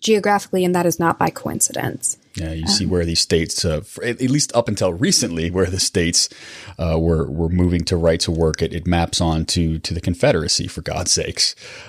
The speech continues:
Speaker 2: Uh, so no, no mystery there about what's at stake. But anyway, what, what, what you write about is a little bit less of a, a just so story than that,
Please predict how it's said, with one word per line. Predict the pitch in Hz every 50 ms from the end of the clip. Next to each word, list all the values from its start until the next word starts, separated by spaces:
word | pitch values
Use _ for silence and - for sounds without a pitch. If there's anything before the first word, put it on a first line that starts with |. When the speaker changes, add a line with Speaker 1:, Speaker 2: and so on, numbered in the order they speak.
| - -
Speaker 2:
Uh, | 82 82 80 82
so | 82 - - 87 82 85
no, | 92 110 113 87
no | 104 113 135
mystery | 139 127 131 - - - 98 90
there | 85 98 117 101 82 80
about | 76 71 82 80 80 85 -
what's | 95 90 87 -
at | - -
stake. | - - - 92 82 80 80 - - - - - - - - - - -
But | 226 202
anyway, | 226 233 220 202 196 190
what, | 170 170 185 143 147
what, | 147 156 208 185
what | 170 196 170 139
you | 240 277 247
write | 220 208 196
about | 175 170 190 185 180
is | 151 139
a | 151
little | 147 165 208 196
bit | 185 190 139 -
less | 135 135 139 156 170 170 - - - -
of | - 135 131 127 113
a, | 123 123 120 117 117 117
a | 117 110
just | 98 95 117 - - - -
so | - - 120 110 104 98
story | - - - - 110 104 95 90 80 82
than | 82 85 82
that, | 85 82 78 - - - - - -